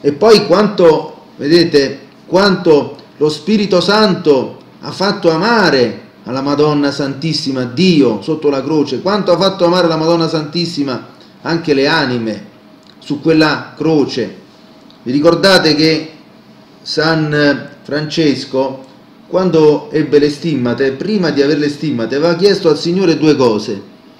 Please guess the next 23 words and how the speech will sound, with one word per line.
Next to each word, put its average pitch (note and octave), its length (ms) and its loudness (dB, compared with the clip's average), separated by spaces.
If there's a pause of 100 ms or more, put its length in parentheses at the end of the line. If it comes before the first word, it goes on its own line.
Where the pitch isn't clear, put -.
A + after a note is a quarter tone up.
(440)
di, D#3+ 420 -2
di D#3+ 120 -2
sentire F3 960 0 (140)
nel C#3+ 240 -2
suo F3+ 220 -2
corpo C#3 760 0 (340)
l'amore E3+ 560 4
di E3 100 2
Cristo G3 380 0
sulla D#3 240 2
croce A2 600 -4 (600)
e A2+ 80 -12
di C#3 100 0
sentire E3+ 480 2
ugualmente E3 560 2
nel D3+ 140 -4
suo D3 180 0
corpo E3+ 320 -2
il C#3+ 100 2
dolore D#3+ 460 6
di B2 80 -2
Cristo B2 420 -6
crocifisso. G#2 880 -10